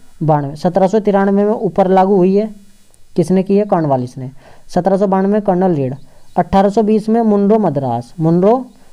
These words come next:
मद्रास, एल्फिस्टन मुंबई, एल्फिस्टन मुंबई। तो यहाँ तक तो ये आपको तीनों cover हो गए।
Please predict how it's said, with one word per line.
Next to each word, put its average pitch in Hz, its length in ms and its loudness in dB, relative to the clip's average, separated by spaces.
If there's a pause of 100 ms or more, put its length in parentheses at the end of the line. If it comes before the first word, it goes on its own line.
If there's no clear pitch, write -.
(220)
मद्रास, 139 540 -2 (480)
एल्फिस्टन 202 680 0 (360)
मुंबई, 160 400 0 (280)
एल्फिस्टन 175 560 0 (200)
मुंबई। 143 400 0 (360)
तो 180 60 0
यहाँ 170 200 0
तक 196 200 -2
तो 220 60 0
ये 220 60 2
आपको 214 240 0
तीनों 214 260 0
cover 220 240 2
हो 208 80 2
गए। 220 160 -2